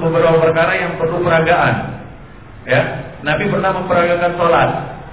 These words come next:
Apakah Nabi sejajar dengan sahabat? Tidak. Nabi naik ke tangga, ke, ke beberapa anak tangga yang ada di masjid beliau,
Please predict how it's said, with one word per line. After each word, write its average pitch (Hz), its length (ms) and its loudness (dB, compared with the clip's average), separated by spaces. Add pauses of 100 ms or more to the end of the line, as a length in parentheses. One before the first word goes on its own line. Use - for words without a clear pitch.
(840)
Apakah 180 320 0
Nabi 180 580 -4 (240)
sejajar 180 460 2
dengan 165 640 -4
sahabat? - 640 0 (340)
Tidak. 175 320 2 (160)
Nabi 196 300 -2
naik 202 420 0
ke 196 60 2 (100)
tangga, 185 540 -2
ke, 180 80 0 (500)
ke 185 60 -4
beberapa 190 480 2
anak 180 340 -2
tangga 180 400 0
yang 180 220 -2
ada 170 260 -2
di 165 80 -4
masjid 165 300 -4
beliau, 156 640 0